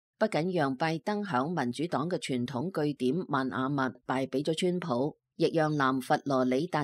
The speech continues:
州嘅聯邦眾議院席位被共和黨全部收入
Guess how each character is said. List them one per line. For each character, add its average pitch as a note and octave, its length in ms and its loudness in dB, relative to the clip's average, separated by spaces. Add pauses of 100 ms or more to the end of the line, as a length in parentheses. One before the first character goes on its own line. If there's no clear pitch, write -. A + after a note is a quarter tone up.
州 G#3 220 2
嘅 F3 60 -2
聯 C3 260 0
邦 G3 220 0
眾 D#3 240 0
議 D3 200 0
院 C3+ 220 2
席 D3+ 240 0
位 C3+ 260 -2 (200)
被 C#3+ 200 2
共 C#3 240 0
和 B2 140 2
黨 B2+ 340 0
全 B2 300 0
部 C3 240 2
收 F#3 220 2
入 E3 120 2